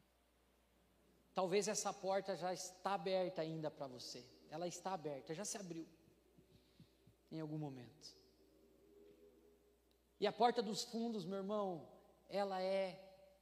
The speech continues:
perigosa demais. Esse Davi, essa porta se abriu e talvez foi o povo que abriu para ele. Ou até Satanás abriu para ele.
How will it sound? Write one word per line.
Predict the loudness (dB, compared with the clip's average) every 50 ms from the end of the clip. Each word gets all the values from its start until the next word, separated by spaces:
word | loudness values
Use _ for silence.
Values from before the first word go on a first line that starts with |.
| _ _ _ _ _ _
perigosa | -4 -4 -2 -4 -4 -2 -2 -2 0 -2 -4 -6 -10 -12
demais. | -12 -12 -12 -14 -16 -18 -20 -20 -20 -18 -18 -18 -18 -20 -20 _ _ _ _ _ _ _ _ _ _ _ _ _ _ _ _ _ _ _ -20 -20 -20 -20 -20 -14 2 4
Esse | 6 6 6 6 6
Davi, | 6 6 6 6 6 6 8 8 8 6 4 2 -2 -8 -12 -14 -16 -18 -20 -20 -20 -20 -20 -20 -20 -20 _ _ _ _ _ -2
essa | -2 2 4 2 2
porta | 6 8 10 10 10 8 6 2
se | 2 2
abriu | 2 2 4 4 6 6 6 6 6 4
e | 4
talvez | 4 4 4 4 4 6 6 8 8 6 6 4 2 -2 -4 -6 -8 -12 -16 -20 -20 -20 -14 0 4
foi | 6 6
o | 6 6
povo | 6 8 10 10 10 10 8
que | 6 4
abriu | 6 6 8 6 6
para | 6 4 2 2
ele. | 2 0 -2 -6 -10 -16 -20 -20 -20 -20 -20 -20 -20 -20 _ _ _ _ _ -20 -20 _ _ _ _ _
Ou | 8 8 8
até | 10 10 10 8 10
Satanás | 8 6 4 6 8 8 8 8 8 10 10 10 12 12
abriu | 10 10 12 10 10 10
para | 8 6 4 4
ele. | 4 2 -2